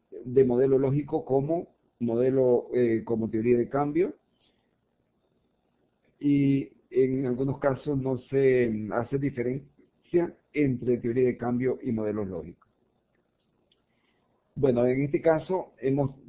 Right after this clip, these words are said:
separado los dos temas, pero son dos temas muy interrelacionados. Entonces, eh, digamos,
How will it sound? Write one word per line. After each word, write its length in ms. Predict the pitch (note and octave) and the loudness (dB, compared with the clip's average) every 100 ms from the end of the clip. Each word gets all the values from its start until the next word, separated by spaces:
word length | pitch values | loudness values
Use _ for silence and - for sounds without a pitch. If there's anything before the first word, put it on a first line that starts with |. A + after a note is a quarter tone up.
| - | -4
separado 540 | B2 A2 B2+ C3 C3+ | -2 2 2 4 4
los 340 | B2 A2+ G#2+ G#2 | 2 0 -2 0
dos 180 | A#2+ A#2+ | -2 0
temas, 360 | D#3+ D#3+ F3+ - _ _ | -2 -2 -6 -10 _ _
pero 180 | B2+ A#2 | -4 -4
son 320 | - C#3 C3+ - | -4 -6 -6 -8
dos 500 | A#2 C#3 C#3+ C#3 _ _ | -4 -2 -2 -4 _ _
temas 320 | B2+ B2 B2 | -2 -2 -2
muy 280 | A#2 B2+ C3 | -4 -2 -2
interrelacionados. 1000 | B2 B2 A#2 A#2 A2 G2+ A2+ G#2+ E2 B1+ _ _ _ _ _ _ _ _ _ | -2 -2 -2 -2 -4 -8 -8 -6 -6 -8 _ _ _ _ _ _ _ _ _
Entonces, 680 | B2+ B2 C#3 C#3+ - E3 - _ - | 2 2 0 -4 -4 -8 -8 _ -2
eh, 340 | A#2+ B2 A#2+ | 2 4 4
digamos, 500 | A2+ B2 C3+ D3 D3 | 2 0 0 0 -4